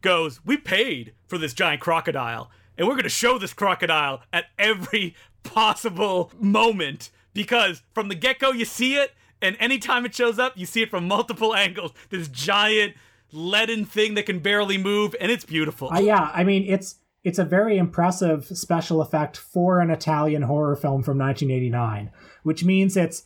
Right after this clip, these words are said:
Speaker 2: not quite as good as the shark from Jaws that they intentionally hid because it looked fake.
Speaker 1: Yeah, I mean, I would take the giant crocodile over the shark from Jaws, which can't really do that s-, that much except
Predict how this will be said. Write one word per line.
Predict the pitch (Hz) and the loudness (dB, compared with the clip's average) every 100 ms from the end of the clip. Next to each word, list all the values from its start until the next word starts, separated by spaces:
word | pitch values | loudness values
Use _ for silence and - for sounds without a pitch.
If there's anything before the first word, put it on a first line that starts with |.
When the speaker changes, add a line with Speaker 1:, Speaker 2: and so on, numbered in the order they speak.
| _ - | _ -2
Speaker 2:
not | 269 285 - | 0 0 -4
quite | - 208 202 196 | -4 0 2 4
as | 180 | 2
good | 160 165 170 | 2 0 2
as | 165 165 | 0 0
the | |
shark | 156 - 156 160 | -4 0 0 0
from | 175 151 | -2 0
Jaws | 139 139 143 156 175 175 | 0 2 2 2 0 -2
that | 165 | -2
they | 147 | 0
intentionally | 139 - 147 139 151 143 139 | 0 0 -2 0 0 2 2
hid | 143 143 | 2 0
because | 151 147 143 | -2 -2 -4
it | |
looked | 139 139 - | -4 -4 -4
fake. | 135 135 - | -4 -4 -2
Speaker 1:
Yeah, | 277 262 180 139 139 _ | -2 0 0 -2 -8 _
I | 480 494 453 | -2 0 -2
mean, | 247 | -2
I | 285 494 | 0 0
would | 480 | 0
take | 285 | -4
the | 240 | -2
giant | 190 214 202 | 0 0 2
crocodile | 196 190 185 175 | -2 0 0 2
over | 170 156 | 0 -4
the | |
shark | 160 170 160 | -2 -2 -2
from | 151 | -4
Jaws, | 156 156 143 | 0 0 -2
which | 151 - | -4 -6
can't | 440 466 | -4 -2
really | 226 170 | -2 -2
do | 160 185 | -2 -2
that | 151 | -4
s-, | 123 - 165 | -4 -16 -4
that | 170 165 | -4 -2
much | 180 | -4
except | 165 196 190 | -4 -6 -6